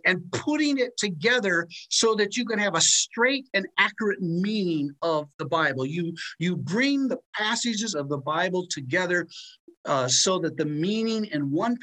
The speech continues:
passage is not contradictory to the meaning in another passage, because the Bible's a unity.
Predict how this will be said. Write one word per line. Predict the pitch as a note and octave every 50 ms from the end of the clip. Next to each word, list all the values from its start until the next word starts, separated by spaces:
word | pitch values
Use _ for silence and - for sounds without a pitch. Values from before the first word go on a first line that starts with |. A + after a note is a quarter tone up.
| -
passage | G#3 G#3 G3 F#3 - G3 F#3+ F3+ E3+ - - - - - -
is | - E3+ D3+ B2 C3
not | C#3+ D3+ E3 G3 G#3+ A3+ A3 -
contradictory | - - A3 G#3+ G3+ G3+ F3 D#3+ F#3 F#3+ - - E3+ E3 D#3+ D#3+ D#3+ - - -
to | - - F3+
the | D3 D3+
meaning | D3+ D#3 D#3+ F3 F#3 F#3 F#3 F3+ F3 F3 -
in | - C3
another | C3 B2+ B2+ B2+ C#3+ D3 C3+ C3+ C#3+
passage, | C#3 - A#2 A2+ A2 - - G#2+ G#2+ - -
because | B2+ E3+ E3 - F#3 E3+ C#3
the | B2+ D3
Bible's | C3 C#3+ D3 D#3 D3+ C#3+ C#3 C3 A#2
a | B2 A#2
unity. | B2+ F3 A#3 C4 C4+ C4 C4 C4 B3+ C4 B3+